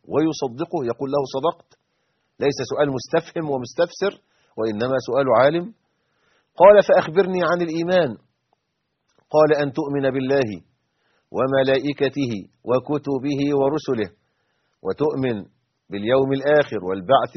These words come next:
بعد الموت، وتؤمن بالقدر خيره وشره، حلوه ومره".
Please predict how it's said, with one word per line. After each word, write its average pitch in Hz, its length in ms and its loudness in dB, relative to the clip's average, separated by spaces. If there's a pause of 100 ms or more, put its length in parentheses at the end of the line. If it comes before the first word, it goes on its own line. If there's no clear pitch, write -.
بعد 131 220 2
الموت، 139 440 -2 (460)
وتؤمن 98 540 -10
بالقدر 92 560 -8
خيره 95 540 -12
وشره، 101 480 -10 (400)
حلوه 131 380 -6 (160)
ومره". 135 400 -6